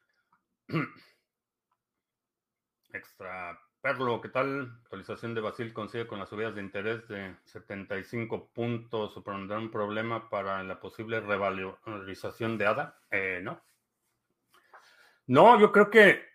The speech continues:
<clears throat> si observas la gráfica de Cardano contra dólar en los últimos tres meses, la realidad es que se ha, se ha mantenido bastante estable. Eh, ha tenido una variación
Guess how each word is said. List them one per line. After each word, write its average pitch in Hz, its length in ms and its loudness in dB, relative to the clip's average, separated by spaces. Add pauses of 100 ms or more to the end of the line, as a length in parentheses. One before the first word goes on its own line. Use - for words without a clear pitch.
(240)
<clears throat> 180 680 6
si - 160 0
observas 170 480 8
la 135 140 6
gráfica 127 840 2 (360)
de 98 1080 -6 (140)
Cardano 120 800 2
contra 104 540 -4
dólar 127 420 6
en 101 80 -6
los 98 140 -8
últimos 143 340 -6
tres 135 200 -6
meses, 139 340 -4 (720)
la 107 100 -8
realidad 123 260 2
es 202 100 -2
que - 40 -18
se 151 100 2
ha, 151 200 2
se 151 100 0
ha 160 40 6
mantenido 143 500 -4
bastante 117 400 -6
estable. 135 480 -6 (880)
Eh, 95 720 -14
ha 110 140 -6
tenido 117 380 -4
una 110 360 -4
variación 101 840 -4